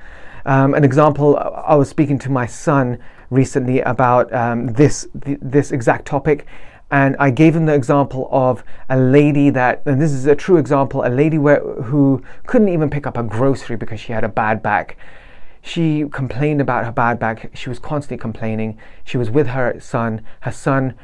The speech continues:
ran into the road. Car almost hit. The car spun and the, it fell on top of the child, but it didn't crush him, and it had begun crushing him.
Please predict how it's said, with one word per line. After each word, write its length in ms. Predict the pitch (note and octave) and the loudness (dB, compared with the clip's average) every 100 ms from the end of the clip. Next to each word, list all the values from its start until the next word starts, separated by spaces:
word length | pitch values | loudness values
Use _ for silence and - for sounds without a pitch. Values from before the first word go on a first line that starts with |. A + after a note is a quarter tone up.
| - - - - | -18 -18 -18 -10
ran 340 | A2 A2+ C3+ D3 | -4 2 4 4
into 140 | C#3 | 2
the 100 | - | 0
road. 380 | A2+ A#2+ A#2+ A#2+ | 0 2 2 0
Car 560 | - - C#3 C3+ C3 C3+ | -6 -8 -4 0 0 0
almost 440 | - B2+ B2+ A#2 | -2 -4 -4 -6
hit. 440 | - - C3 - - - - | -8 -4 -4 -4 -12 -20 -10
The 100 | B2 | -8
car 300 | A#2+ - B2 | -6 -4 -4
spun 520 | - - C#3+ C3+ B2+ - | -4 -6 0 0 0 -4
and 320 | A#2 A2+ A2+ | -4 -4 -4
the, 360 | B2+ - - | -4 -4 -6
it 100 | - | -6
fell 540 | - - D#3 C#3 C#3 - - - - | -8 2 4 6 4 0 -20 -20 -8
on 160 | B2+ C3 - | -2 0 -2
top 340 | - F3+ - | 2 4 4
of 140 | - B2 | 2 0
the 60 | C3 | -2
child, 360 | - C3 B2 | -2 0 0
but 80 | B2 | -2
it 60 | A2+ | 0
didn't 180 | D#3 | 0
crush 380 | D3 - D#3 C#3+ | 0 0 -2 0
him, 160 | - A2+ | -6 -4
and 160 | B2 | -4
it 120 | B2+ - - | -6 -8 -8
had 320 | - - D3 | -6 -4 2
begun 420 | C#3+ B2 D#3+ E3 | 2 6 6 6
crushing 420 | D3 - C#3+ - B2 | 2 -2 -2 -4 -6
him. 220 | G#2+ | -6